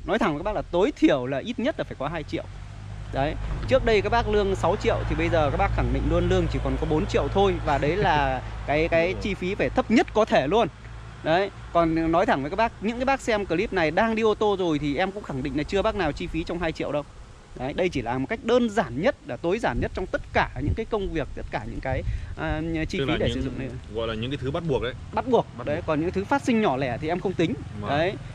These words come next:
Speaker 1: thì em cũng vừa nói luôn rồi là không có một bác nào, không có, không có một bác nào, ờ, dùng ô tô mà tháng chi phí thêm có hai triệu đâu nhá. Khẳng định với các bác luôn, một trăm phần trăm luôn đấy.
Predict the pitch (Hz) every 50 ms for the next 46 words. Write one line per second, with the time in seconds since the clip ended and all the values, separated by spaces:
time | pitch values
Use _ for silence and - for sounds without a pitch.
0 | - - - 202 208 220 240 247 247 240 208 185 180 202 220 226 214 202 190 165
1 | 147 135 131 139 135 - - - 240 233 233 220 - 202 240 240 170 - 175 214
2 | 220 - 202 175 160 151 139 120 110 - - - - - - - - - - -
3 | - - - - - - - 190 180 180 170 - - - 262 233 220 220 175 156
4 | 196 214 190 180 160 147 139 135 135 131 127 127 127 123 139 185 180 151 147 170
5 | 165 - 196 190 180 156 139 131 - 147 131 139 185 - 190 165 156 156 - -
6 | - 214 196 175 156 170 175 185 180 165 - - - - 139 143 156 165 - -
7 | - 123 117 151 - 117 143 139 180 190 180 185 180 156 151 135 123 - 165 151
8 | 139 123 151 143 143 139 139 135 135